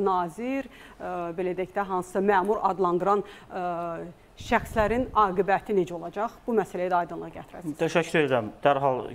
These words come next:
Speaker 2: bir məsələyə münasibət bildirim. Ə, ədəbiyyatda Qarabağ məsələsini çıxartmaq lazımdır.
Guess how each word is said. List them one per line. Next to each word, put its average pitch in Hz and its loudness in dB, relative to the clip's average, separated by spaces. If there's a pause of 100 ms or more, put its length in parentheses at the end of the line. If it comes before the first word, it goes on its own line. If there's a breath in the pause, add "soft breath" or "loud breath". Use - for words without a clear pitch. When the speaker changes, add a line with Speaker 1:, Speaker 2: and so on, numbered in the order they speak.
(120)
Speaker 2:
bir 123 -2
məsələyə 117 0
münasibət 110 -4
bildirim. 110 -6 (560 loud breath)
Ə, 110 2
ədəbiyyatda 123 2
Qarabağ 120 2 (100)
məsələsini 120 -4
çıxartmaq 160 -4
lazımdır. 87 -12